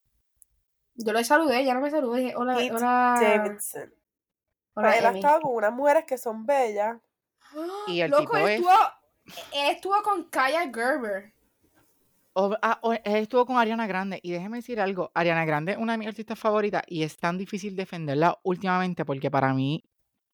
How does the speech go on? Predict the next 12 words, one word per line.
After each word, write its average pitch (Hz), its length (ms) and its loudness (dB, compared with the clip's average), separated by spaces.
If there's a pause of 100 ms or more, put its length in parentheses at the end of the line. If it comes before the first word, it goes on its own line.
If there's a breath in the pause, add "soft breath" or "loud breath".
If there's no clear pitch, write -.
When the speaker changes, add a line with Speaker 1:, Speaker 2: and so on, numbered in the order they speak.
(300)
Speaker 3:
lo 156 100 -4
Speaker 1:
Una 240 80 -2
Speaker 3:
que 254 80 2
ella 269 160 4
Speaker 1:
homebreaker. 240 400 0
Speaker 3:
hizo, - 120 -18 (680 soft breath)
gracias, 127 460 -4
esa - 40 0
es 208 60 0
la 208 60 -6
Speaker 1:
Homebreaker. 120 300 0
Speaker 3:
palabra. - 200 -16